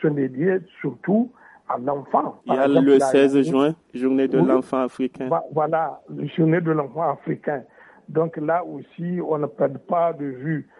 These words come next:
Speaker 1: Et donc les différents droits, comme j'ai, euh, tantôt on a l'habitude de le dire, il y a des dix droits fondamentaux, le droit d'avoir un nom et
Speaker 2: Mhm.
Speaker 1: une nationalité.
Speaker 2: Mhm.
Speaker 1: Donc là, le nom d'accord, mais la nationalité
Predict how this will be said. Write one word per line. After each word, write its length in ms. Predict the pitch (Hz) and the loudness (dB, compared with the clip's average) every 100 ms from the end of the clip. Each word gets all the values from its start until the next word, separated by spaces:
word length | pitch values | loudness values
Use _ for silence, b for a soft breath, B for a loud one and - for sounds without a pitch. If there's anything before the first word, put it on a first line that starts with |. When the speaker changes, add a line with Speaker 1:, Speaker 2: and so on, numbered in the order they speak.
| b b b | b b b
Speaker 1:
Et 640 | 156 151 147 147 143 135 127 | 0 0 2 2 2 0 0
donc 240 | 175 269 262 | -2 -2 0
les 140 | 226 | 0
différents 400 | 214 220 233 226 | -2 -6 -4 -4
droits, 420 | 262 240 233 254 240 | -4 -2 0 -2 -6
comme 220 | 226 226 214 | -6 -4 -8
j'ai, 240 | 175 180 185 185 | -6 -6 -6 -4
euh, 320 | 185 170 156 151 - b b - | -2 0 -2 -4 -12 b b -6
tantôt 420 | 170 165 202 202 | -4 -2 0 0
on 100 | 185 | -2
a 100 | 165 | -4
l'habitude 460 | 160 160 - 185 | -4 -6 -16 -4
de 40 | 175 | -2
le 200 | 160 156 | 0 0
dire, 240 | 156 240 262 b b b | 0 0 -2 b b b
il 60 | 160 | -2
y 60 | 220 | -2
a 100 | 269 | 0
des 400 | 233 190 185 175 | -2 0 -2 -4
dix 220 | 156 240 | 0 0
droits 320 | 196 208 214 - | 2 2 2 -2
fondamentaux, 760 | 175 160 156 147 185 208 262 - 165 | -8 -4 -4 -4 0 0 0 -8 -2
le 140 | 180 | 0
droit 240 | 165 220 226 | 2 0 0
d'avoir 640 | 196 190 170 214 208 147 - | -2 -4 -2 0 -2 -6 -12
un 100 | 180 | -8
nom 360 | 180 180 208 320 - _ _ | -4 0 -2 -2 -12 _ _
et 120 | 185 185 | -4 -4
Speaker 2:
Mhm. 100 | 139 233 | 2 2
Speaker 1:
une 100 | 240 | 2
nationalité. 880 | 202 160 160 151 135 123 - 131 - - | 0 -2 -6 -6 -6 -10 -10 -12 -12 -12
Speaker 2:
Mhm. 120 | 139 131 | -12 -4
Speaker 1:
Donc 240 | 175 254 | -2 -2
là, 160 | 233 269 | -4 -4
le 140 | 262 220 | -2 -2
nom 160 | 247 | -2
d'accord, 440 | 226 175 - 139 123 165 | -2 -6 -8 -10 -8 -6
mais 140 | 254 508 _ _ _ _ _ | -6 -8 _ _ _ _ _
la 120 | 185 214 | -4 -4
nationalité 600 | 220 214 208 208 202 | -4 -4 -4 -4 -2